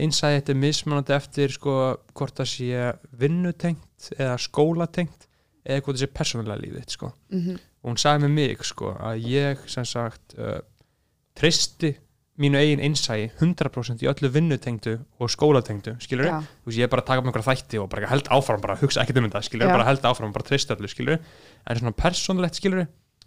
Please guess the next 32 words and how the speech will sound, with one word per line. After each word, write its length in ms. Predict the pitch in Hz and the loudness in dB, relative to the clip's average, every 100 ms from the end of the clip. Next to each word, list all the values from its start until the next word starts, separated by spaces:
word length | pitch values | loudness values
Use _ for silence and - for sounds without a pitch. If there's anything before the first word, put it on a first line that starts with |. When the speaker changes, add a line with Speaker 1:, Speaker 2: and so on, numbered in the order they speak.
| _ | _
Speaker 1:
þá 180 | _ - 147 151 - - | _ 4 6 6 2 -4
þarf 220 | - 160 | 2 4
ég 60 | 151 | 2
alltaf 160 | - 139 | 0 2
samþykki 440 | 196 156 107 135 | 2 2 -6 -8
Speaker 2:
Já. 320 | - _ - 165 | -20 _ -4 2
Speaker 1:
frá 80 | 127 | 2
einhverjum 200 | 131 131 | 4 2
öðrum. 180 | - - _ _ _ _ _ | 0 -8 _ _ _ _ _
Eins 180 | 139 147 | 0 0
og 60 | 143 | 2
bara, 180 | 139 127 | 4 4
þú 120 | 123 139 | 4 -2
veist, 120 | 120 | -2
að 260 | 110 107 - | 0 0 2
hitta 180 | 139 135 | 0 0
stelpur, 480 | - 160 - - 175 | -2 -2 -2 -4 -4
skilurðu? 380 | - - 185 170 - _ | -4 -2 2 2 0 _
Speaker 2:
Einmitt. 360 | 170 151 - - _ | -6 -6 -14 -20 _
Speaker 1:
Þú 120 | 135 | -2
veist, 140 | 123 - | -2 2
bara 180 | 147 147 | 2 4
eins 120 | 139 | 2
og 60 | 147 | 0
það, 100 | 170 | 0
ég 60 | 147 | 0
var 80 | 139 | 0
að 40 | |
fara 100 | 151 | 0
að 40 | |
hitta 100 | 151 - | -2 -2
stelpu, 300 | 151 - | -4 -2